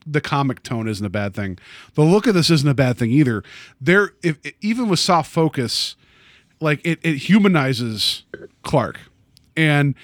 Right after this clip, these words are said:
um, 'cause the very beginning of it, like, when they're on, uh, Krypton, or as Marlon Brando says, Krypton, um, as much as that feels like, that feels like seventies sci-fi,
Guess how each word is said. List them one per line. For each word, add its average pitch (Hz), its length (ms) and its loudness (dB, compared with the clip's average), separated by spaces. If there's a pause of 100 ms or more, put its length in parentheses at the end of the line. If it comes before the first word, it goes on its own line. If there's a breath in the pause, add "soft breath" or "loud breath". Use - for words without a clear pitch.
(360 loud breath)
um, 139 380 0
'cause 170 140 0
the 160 100 0
very 247 160 2
beginning 214 400 4
of 147 140 2
it, 135 180 -6
like, 143 180 -2
when 143 140 2
they're 147 200 4
on, 143 140 4
uh, 127 200 2
Krypton, 127 640 -2
or 123 200 0
as 123 140 2
Marlon 123 380 -2
Brando 127 320 0
says, 117 200 -4
Krypton, 117 480 -4 (560 soft breath)
um, 123 500 0 (540 soft breath)
as 160 140 2
much 220 220 2
as 185 100 2
that 180 220 -2
feels 170 340 2
like, 143 320 0
that 180 240 0
feels 180 280 0
like 151 160 -4
seventies 151 480 0
sci-fi, 135 680 0